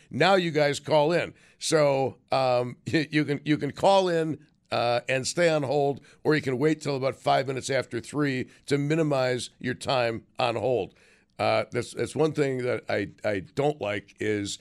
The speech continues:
I'll, I'll, I'll set something up, I'll give people the opportunity to call, and then everybody calls in just as I have to go to a break. Um, but I wanna hear what you guys have to say about this, because I'm telling you, this lady,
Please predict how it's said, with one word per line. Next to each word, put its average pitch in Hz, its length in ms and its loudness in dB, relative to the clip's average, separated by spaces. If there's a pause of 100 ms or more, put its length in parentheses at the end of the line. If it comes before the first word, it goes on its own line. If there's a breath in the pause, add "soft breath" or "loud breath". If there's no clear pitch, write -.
(280 soft breath)
I'll, 113 180 0
I'll, 117 300 0
I'll 120 120 2
set 175 300 0
something 151 380 -2
up, 139 280 -2
I'll 110 120 -2
give 143 220 -2
people 147 220 0
the 135 120 -2
opportunity 135 540 -4
to 104 60 -8
call, 123 400 2 (240 soft breath)
and 131 120 0
then 131 120 -2 (100)
everybody 160 340 0
calls 139 400 0
in 117 200 -4 (120)
just 196 280 0
as 160 140 -2
I 147 80 2
have 135 160 -2
to 123 80 -10
go 131 100 -4
to 117 120 -4
a 113 40 -4
break. 123 400 -4 (360 soft breath)
Um, 113 500 0 (280)
but 127 260 2
I 131 60 2
wanna 175 200 4
hear 175 120 4
what 170 140 0
you 147 60 -6
guys 147 200 0
have 107 140 -6
to 110 80 -10
say 147 200 0
about 113 300 -4
this, 107 260 -4 (260 soft breath)
because 120 460 0
I'm 120 100 -4
telling 147 280 0
you, 113 60 -6
this 117 200 -6
lady, 127 360 -2